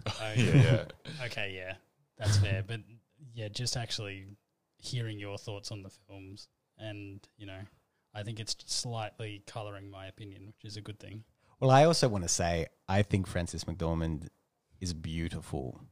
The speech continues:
Speaker 3: So because she's so, sen-, like, I mean, she's on screen in every scene that's not a landscape shot. She's beautiful, and that quality that she has as an actress, be-, she looks, uh, uh, she, uh,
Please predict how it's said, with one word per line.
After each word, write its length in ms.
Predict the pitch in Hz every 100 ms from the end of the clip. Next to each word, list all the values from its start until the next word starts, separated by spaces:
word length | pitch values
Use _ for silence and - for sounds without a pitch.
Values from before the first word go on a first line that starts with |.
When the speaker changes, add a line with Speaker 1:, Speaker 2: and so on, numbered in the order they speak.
| _ _ _ -
Speaker 3:
So 200 | - 98
because 340 | 98 117 113
she's 580 | - 92 85 87 - - _
so, 840 | - - 95 92 87 85 82 82 76 -
sen-, 220 | - 67 -
like, 320 | 82 76 -
I 40 | 85
mean, 280 | 85 78 69
she's 280 | - 92 85
on 120 | 82
screen 380 | - 90 78 71
in 320 | 76 71 - _
every 480 | 87 76 60 78 60 - _ _ _ _
scene 380 | - - 80 76
that's 220 | 55 76 82
not 140 | 73
a 60 | 67
landscape 480 | 80 - - -
shot. 320 | - 76 69 - -
She's 840 | - 98 98 95 87 76 - - - _ -
beautiful, 640 | 87 85 80 - 80 67 - _ _
and 280 | 95 90 - _
that 180 | 92 -
quality 460 | - 92 82 80 71
that 180 | -
she 140 | - 82
has 280 | - 82 80
as 140 | 80
an 100 | 80
actress, 680 | - 80 - - 76 78 -
be-, 120 | - 101
she 240 | 143 - 127
looks, 560 | 123 135 135 - - -
uh, 140 | 98 78 -
uh, 160 | 104 - -
she, 480 | - 120 113 110 53
uh, 200 | 78